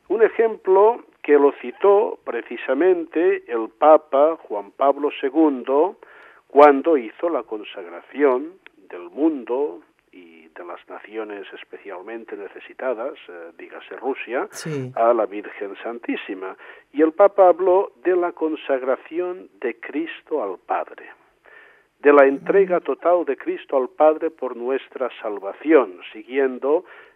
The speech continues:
Speaker 1: el texto clásico que encontramos en el Evangelio de San Juan: "Yo me consagro por ellos, para que tengan la vida". Esta es la consagración más perfecta, la entrega total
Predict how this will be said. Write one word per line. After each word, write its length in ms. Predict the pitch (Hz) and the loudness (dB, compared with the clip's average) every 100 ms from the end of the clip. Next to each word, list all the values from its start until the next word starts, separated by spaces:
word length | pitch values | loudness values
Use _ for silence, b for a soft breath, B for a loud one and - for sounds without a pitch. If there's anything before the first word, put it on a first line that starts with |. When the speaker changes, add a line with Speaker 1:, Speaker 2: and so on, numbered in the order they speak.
| - | -6
Speaker 1:
el 220 | 120 117 - | -6 -6 -2
texto 520 | 139 - - 156 151 | -2 -2 -6 -4 -4
clásico 960 | - 123 120 - 113 - 123 127 139 | -2 -2 -2 -6 -20 -8 -4 -4 -4
que 160 | - 110 | -10 -16
encontramos 560 | 110 110 104 107 110 107 | -14 -16 -12 -10 -10 -14
en 80 | 104 | -16
el 80 | 95 | -14
Evangelio 500 | 92 92 - 110 110 | -14 -14 -12 -10 -12
de 80 | 98 | -12
San 140 | - 98 | -14 -8
Juan: 340 | - 170 107 | 2 2 2
"Yo 240 | 98 147 165 | 0 0 2
me 140 | 151 | -2
consagro 880 | - 123 113 - 160 160 143 131 123 | -6 -12 -12 -10 -2 -2 -2 -10 -8
por 240 | - 110 | -8 -2
ellos, 400 | 135 120 117 80 - | -2 -2 -10 -20 -20
para 220 | - 95 | -18 -16
que 160 | 95 98 | -16 -14
tengan 520 | 120 123 117 107 101 | -10 -10 -10 -12 -10
la 120 | 104 | -8
vida". 400 | 147 202 - 170 - B B B B B | -6 -8 -10 -16 -18 B B B B B
Esta 220 | 190 - | -8 -6
es 80 | 208 | -4
la 100 | 214 | -2
consagración 880 | 180 160 156 147 131 175 175 180 196 _ _ | -2 -4 -2 -2 -4 -4 -6 -6 -12 _ _
más 240 | 127 143 165 - | -8 -6 -6 -10
perfecta, 880 | 131 117 - 101 90 _ - - - _ | -10 -10 -12 -16 -16 _ -20 -20 -20 _
la 220 | 117 131 135 | -2 2 2
entrega 640 | 127 - 170 208 202 165 | 0 -6 0 2 2 -4
total 680 | 147 135 - 196 220 233 | -6 -4 2 2 2 -2